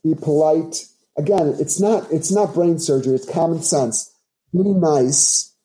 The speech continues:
be kind, and show that you love what you're doing. That's really, that's, I, I, I'm, I'm a rock star to three hundred kids every day, and I'm lucky. I'm lucky, and I show it, that I love what I do every day.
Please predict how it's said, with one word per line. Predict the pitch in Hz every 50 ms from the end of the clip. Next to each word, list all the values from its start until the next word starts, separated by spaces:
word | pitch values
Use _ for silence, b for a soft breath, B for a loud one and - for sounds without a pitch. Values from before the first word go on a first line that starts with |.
| _ _ _
be | 170 175 185
kind, | 185 185 175 175 165 151 151 147 147 143 143 147 151 147 - - _ _ _ _ _ _ -
and | 147 143 147 147 147 139 139 - _ _ _ _ _ _
show | - - - 185 185 190
that | 180 185 156 127
you | 147
love | 139 139 143 151 156 147 127
what | 139 98
you're | 120 131
doing. | 123 117 135 127 117 101 92 107 104 - _ _ _ _ _ _
That's | 139 151 156 151 - -
really, | 165 165 156 151 147 - -
that's, | 120 143 147 147 - - -
I, | - 135
I, | - - - - - - 139 147 160
I'm, | 165 160 151
I'm | - 147 165 185
a | 185 160
rock | 156 156 165 160
star | - - 180 160
to | 151 139
three | 139 - 180 170
hundred | 165 156 151 139
kids | - 180 156 135 156
every | 151 143 147
day, | 139 156 151 147 147 143
and | 139 143
I'm | 143 139 143 139 139
lucky. | 139 135 139 - _ 90 _ _ _ _ _ _ _ _ _
I'm | - 117 131 143
lucky, | 147 156 156 - 180 165
and | 160 131 135 135
I | 131
show | 131 - - - 151 139 127
it, | 107 - - _ _ _ _ _ _ _ _ _ _ _ _ _ _
that | - 113
I | 120 117
love | 117 117 131 143 139 120
what | 123 127 120
I | 120
do | 120 120 123 110 110
every | 101 98 - 90
day. | - - - 50 -